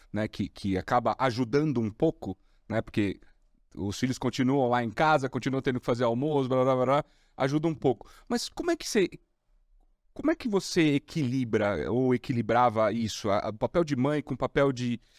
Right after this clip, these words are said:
de executiva já, nesse, nessa, nesse caso, né? Com o marido viajando, provavelmente também batalhando lá, né? Pra, pra que o casal pudesse crescer. Quais eram,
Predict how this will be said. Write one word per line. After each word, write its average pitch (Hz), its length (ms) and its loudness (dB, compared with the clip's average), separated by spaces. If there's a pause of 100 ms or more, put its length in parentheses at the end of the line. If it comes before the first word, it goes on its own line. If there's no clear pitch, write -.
(140)
de 107 120 -2
executiva 123 760 0
já, 110 260 4
nesse, 120 220 -4
nessa, 110 280 -4
nesse 113 300 -6
caso, 160 520 0 (420)
né? 127 140 -2
Com 160 140 -4
o 156 40 2
marido 156 380 2
viajando, 139 640 0 (220)
provavelmente 135 420 0
também 147 200 2
batalhando 143 760 2
lá, 147 280 2
né? 156 120 0
Pra, 123 240 0 (500)
pra 113 140 -2
que - 80 -4
o 120 60 -2
casal 117 520 2 (280)
pudesse 123 340 0
crescer. 139 540 -2 (560)
Quais 214 240 2
eram, 127 480 2